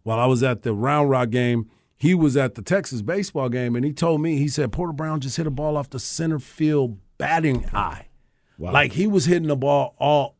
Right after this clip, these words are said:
Speaker 1: over the place. Like, those are the types of things that we've been waiting for. And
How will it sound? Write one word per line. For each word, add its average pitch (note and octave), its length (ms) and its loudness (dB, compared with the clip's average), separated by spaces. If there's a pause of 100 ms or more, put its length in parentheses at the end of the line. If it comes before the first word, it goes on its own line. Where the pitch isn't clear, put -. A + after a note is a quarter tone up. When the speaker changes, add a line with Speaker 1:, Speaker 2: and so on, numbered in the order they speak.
Speaker 1:
over D3+ 340 2
the A#2+ 120 0
place. G#2 380 -8
Like, A#2+ 280 -2 (380)
those F3+ 360 2
are F#3+ 60 2
the E3 100 -2
types D#3 320 -6
of B2+ 100 -10
things C#3 240 -2
that B2 120 -2
we've B2+ 160 0
been A#2 200 -2
waiting C#3 320 0
for. C#3 480 -2
And C3 360 0